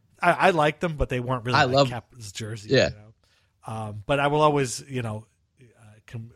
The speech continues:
Speaker 1: equate those jerseys with that trip to the finals. But then, you know, after, after you realize, like, "Wow, that's pretty cool. Good for them. They made their finals, and the,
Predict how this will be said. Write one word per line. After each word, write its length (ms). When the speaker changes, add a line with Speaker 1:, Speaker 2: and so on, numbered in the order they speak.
Speaker 1:
equate 540
those 240
jerseys 400
with 140
that 180
trip 140
to 80
the 40
finals. 260
But 140
then, 180
you 80
know, 180
after, 340
after 240
you 100
realize, 480
like, 240
"Wow, 180
that's 180
pretty 200
cool. 220
Good 160
for 140
them. 180
They 100
made 200
their 100
finals, 380
and 100
the, 80